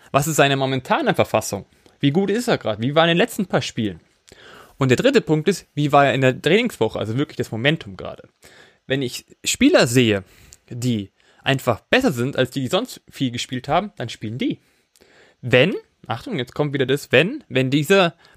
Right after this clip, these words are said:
momentan, die momentane Verfassung praktisch das Gesamtbild überspielt, dann sage ich, hey, dann gebe ich lieber dem Spieler eine Chance, weil der ist grad heiß, der hat grad Bock und könnte auch am besten zum Gameplan passen.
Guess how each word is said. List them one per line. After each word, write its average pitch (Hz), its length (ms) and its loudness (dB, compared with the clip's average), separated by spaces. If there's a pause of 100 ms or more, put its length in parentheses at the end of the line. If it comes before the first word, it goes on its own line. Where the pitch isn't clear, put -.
momentan, 165 680 0
die 143 60 -4
momentane 170 480 -2
Verfassung 180 680 -4
praktisch - 400 -2
das - 280 -4
Gesamtbild 151 880 2 (840)
überspielt, 135 500 -2 (840)
dann 202 220 4
sage 202 260 2
ich, - 140 -10
hey, 113 180 2
dann 104 140 -6
gebe 147 140 2
ich - 100 -8
lieber 131 180 2
dem 175 180 2
Spieler 214 200 2
eine 190 100 0
Chance, 208 360 -6
weil 131 100 2
der 131 80 4
ist 131 100 -2
grad - 240 0
heiß, 247 240 0
der 131 140 0
hat 113 120 -8
grad 113 160 -8
Bock - 280 -2
und 254 200 2
könnte 208 280 2
auch 175 40 -2
am 160 100 2
besten - 260 0
zum - 180 -8
Gameplan 104 380 -4
passen. - 340 -16